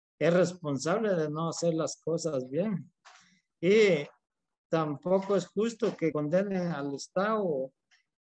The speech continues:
al pago de, de más aproximadamente cuatrocientos millones de dólares, cuando realmente,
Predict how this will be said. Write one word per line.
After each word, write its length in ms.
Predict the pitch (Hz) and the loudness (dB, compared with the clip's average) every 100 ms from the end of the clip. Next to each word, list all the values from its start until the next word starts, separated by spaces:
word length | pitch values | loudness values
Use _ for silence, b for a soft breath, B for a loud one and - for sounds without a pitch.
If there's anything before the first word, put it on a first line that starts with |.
| _ _ _ _ _ _ _ - | _ _ _ _ _ _ _ -6
al 420 | 151 143 143 139 - | -2 0 0 -2 -2
pago 300 | 170 190 190 | 2 4 6
de, 240 | 165 156 _ _ _ _ _ | 4 2 _ _ _ _ _
de 320 | 135 143 147 _ _ _ - _ _ | -10 -10 -10 _ _ _ -20 _ _
más 460 | - 160 175 - 175 | -4 -2 -2 -4 -6
aproximadamente 1000 | 143 143 143 - 156 190 175 185 185 180 | -4 -2 -2 -2 0 2 2 0 0 -2
cuatrocientos 760 | 151 147 143 135 160 180 175 | -2 -2 -4 -2 0 0 0
millones 540 | 160 151 143 165 180 147 | -4 -2 -2 -2 -2 -4
de 100 | 139 | -4
dólares, 680 | 156 214 202 165 139 - _ | -4 -2 0 0 -2 -10 _
cuando 300 | - 151 147 | -4 0 0
realmente, 840 | 135 165 185 180 220 196 190 180 | 2 2 2 0 -2 0 0 0